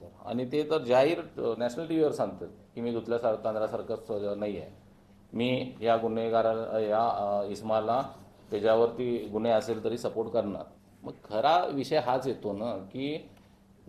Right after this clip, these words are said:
गुन्हेगारांना पाठीशी कोण घालतंय? मग ते स-, माझ्या पाठीमागं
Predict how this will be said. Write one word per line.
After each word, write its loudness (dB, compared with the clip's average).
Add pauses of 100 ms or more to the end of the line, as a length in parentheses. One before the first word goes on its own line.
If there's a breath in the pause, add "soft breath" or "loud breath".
(120)
गुन्हेगारांना 8
पाठीशी 4
कोण 2
घालतंय? 0 (2000)
मग -4
ते 2
स-, -8 (560)
माझ्या 4
पाठीमागं 6